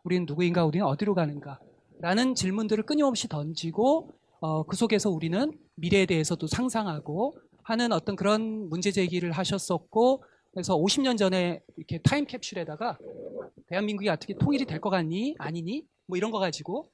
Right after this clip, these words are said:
"지디피는 얼마 될 것 같니?" 이렇게 타임캡슐을 묻었다가 얼마 전에 또 개봉도 했었어요. 그냥 흥미로운 실험을, 이, 어떻게 보면 서울시보다 더 <laughs> 앞서서, 어, 그런데,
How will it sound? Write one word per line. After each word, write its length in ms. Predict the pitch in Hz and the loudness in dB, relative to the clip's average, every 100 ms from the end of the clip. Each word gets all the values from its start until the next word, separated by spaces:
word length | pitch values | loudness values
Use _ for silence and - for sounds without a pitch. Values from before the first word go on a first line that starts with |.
| _ | _
"지디피는 480 | - 175 233 - 233 | -10 -8 -6 -4 -4
얼마 180 | 160 180 | -2 -4
될 120 | 170 | -6
것 80 | 165 | -8
같니?" 240 | 151 151 | -10 -10
이렇게 220 | 190 - 175 _ _ - | -14 -14 -16 _ _ -10
타임캡슐을 600 | - 247 240 226 214 196 | -4 -4 -4 -6 -6 -6
묻었다가 520 | 151 165 165 165 147 | -4 -6 -4 -6 -2
얼마 240 | 175 165 165 | -2 -2 -4
전에 160 | 170 | -4
또 140 | 165 160 | -6 -10
개봉도 400 | 156 190 185 170 | -8 -8 -8 -12
했었어요. 580 | 165 175 160 147 220 - _ - | -12 -16 -12 -8 -8 -10 _ -12
그냥 120 | 180 | -6
흥미로운 320 | 311 311 226 | -2 0 -2
실험을, 440 | - 220 180 165 - _ - _ - | -2 -4 -4 -6 -10 _ -20 _ -6
이, 380 | 180 175 156 - _ - | -4 -4 -6 -12 _ -16
어떻게 240 | 175 208 | -12 -6
보면 80 | 202 | -4
서울시보다 460 | 226 262 - 214 190 | -2 -2 0 -2 -2
더 300 | 170 151 - | 0 -2 0
<laughs> 720 | 160 185 190 151 160 - - | 0 2 2 2 0 -2 -10
앞서서, 540 | - 156 185 160 202 302 - _ | -8 -6 -6 -2 -2 -4 -10 _
어, 180 | 175 165 | -4 -4
그런데, 580 | - 220 233 240 247 | 0 4 4 8 8